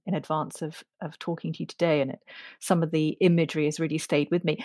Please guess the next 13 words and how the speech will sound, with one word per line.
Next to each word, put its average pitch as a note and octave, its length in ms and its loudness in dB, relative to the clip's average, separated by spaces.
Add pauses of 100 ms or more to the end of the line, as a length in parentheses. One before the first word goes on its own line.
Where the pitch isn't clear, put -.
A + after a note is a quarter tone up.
(260)
I'm B3+ 120 8
kind E4+ 220 6
of A4 80 0
fascinated C#4 600 6
to - 60 4
ask, B3 260 4
though, E3+ 100 6
what's B3+ 420 2
your D#4+ 480 6
relationship, G#3+ 680 2
since B3 280 4
writing B3+ 400 6
Soundings, G#3 580 2